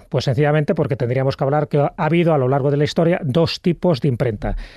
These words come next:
La de tipos fijos, que era de madera o de arcilla, y ahí podríamos decir que el primer libro impreso sería un libro oriental, cómo no. Los chinos siempre están en todas estas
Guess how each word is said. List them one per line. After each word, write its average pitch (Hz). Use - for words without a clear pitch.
La 131
de 127
tipos -
fijos, 226
que -
era 113
de 113
madera 151
o 143
de 143
arcilla, 202
y 143
ahí 190
podríamos 160
decir 165
que 151
el 143
primer 170
libro 185
impreso 196
sería 190
un 208
libro 185
oriental, 165
cómo 151
no. 175
Los 135
chinos 180
siempre 151
están 147
en 143
todas 147
estas 135